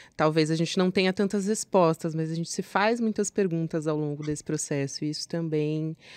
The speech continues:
é, diz muito sobre um trabalho excelente que você fez, que vocês fizeram.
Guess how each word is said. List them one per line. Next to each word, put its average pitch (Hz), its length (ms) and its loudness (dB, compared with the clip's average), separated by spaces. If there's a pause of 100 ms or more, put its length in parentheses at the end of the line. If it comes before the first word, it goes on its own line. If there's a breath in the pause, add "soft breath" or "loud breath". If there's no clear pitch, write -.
(460 loud breath)
é, 143 300 0
diz 180 220 4
muito 180 320 2
sobre 165 380 0
um 151 300 -2 (320)
trabalho 147 580 4
excelente 143 520 -2
que 165 60 -14
você 143 300 -4
fez, 135 380 -2
que - 100 -14
vocês 139 380 -6
fizeram. 135 640 0